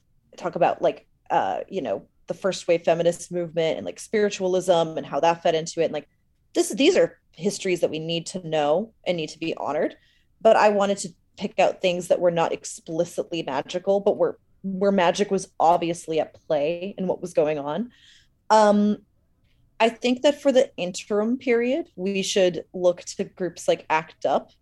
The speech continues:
because they were very effective and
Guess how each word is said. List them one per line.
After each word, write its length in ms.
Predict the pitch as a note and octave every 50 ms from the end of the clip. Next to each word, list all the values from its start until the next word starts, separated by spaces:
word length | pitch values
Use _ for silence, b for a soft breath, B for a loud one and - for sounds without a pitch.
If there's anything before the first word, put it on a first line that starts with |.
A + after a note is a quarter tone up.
| _ _ -
because 440 | - F#3 - G3 F#3+ E3+ E3+ E3 -
they 140 | - F#3 E3+
were 140 | D#3+ E3+ E3
very 320 | E3 E3+ D#3+ E3 E3 -
effective 680 | - F3+ - - F3+ E3 - - - - A3 A#3 C4+ - - - _ _ _ _ _ _ _ _ _ _ _ -
and 520 | G3 F#3 F3 E3+ E3 E3 E3 E3 E3+ -